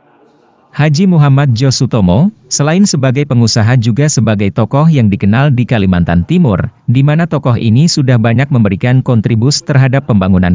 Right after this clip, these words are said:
Kaltim. Di kesempatan pengajian tersebut,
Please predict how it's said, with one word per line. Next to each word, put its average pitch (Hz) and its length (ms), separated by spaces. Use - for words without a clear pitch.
Kaltim. 90 480
Di 135 160
kesempatan 175 560
pengajian 131 480
tersebut, 120 480